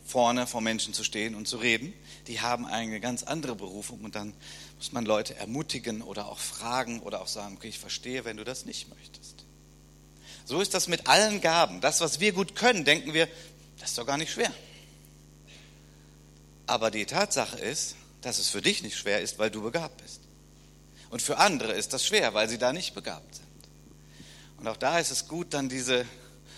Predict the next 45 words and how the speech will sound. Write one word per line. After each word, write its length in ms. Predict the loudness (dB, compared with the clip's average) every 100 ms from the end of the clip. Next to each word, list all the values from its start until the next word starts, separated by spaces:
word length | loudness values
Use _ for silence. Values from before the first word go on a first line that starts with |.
| -18 -20 -20 -10
diese 160 | -8
Gabenprojektion, 1000 | 2 4 4 2 0 2 2 2 2 4 4
nennt 220 | 2 0
man 140 | 0
das, 180 | 0 -2
eben 280 | -4 -4 -2
nicht 300 | -2 -4 -6
zu 260 | -6 -4
tun 320 | -4 -2 -2 -2
oder 260 | 0 2
zu 200 | 2 0
wissen, 300 | 2 2 2
dass 200 | 2 2
man 120 | -2
das 240 | -4 -6 -6
tut 260 | -6 -6
und 280 | -6 -6 -4
dann 260 | 0 0 0
auch 180 | -4 -2
gegenzusteuern, 920 | -4 -4 -4 -6 -4 -2 0 -2 -6 -12 -16 -16 -18 -2
dass 200 | 0 2
man 160 | 0
andere 280 | 2 2 4
nicht 200 | 2 2
überfordert 840 | 2 0 0 0 2 2 0 -4 -10
oder 340 | -6 -8 -10 -14
vielleicht 340 | -6 -4 -4
dann 140 | -6 -4
zu 120 | -4
kritisch 500 | -4 -4 -4 -2 -4 -4
ist. 140 | -6
„Ja, 320 | -4 -4 -6 -8
warum 240 | -12 -10
hast 140 | -10 -10
du 60 |
das 160 | -8 -8
so 80 | -8
schlecht 320 | -8 -10 -12
gemacht? 200 | -16 -10
Das 100 | -8
ist 80 | -8
doch 60 |
gar 120 | -10
nicht 160 | -12 -12
schwer.“ 200 | -12 -12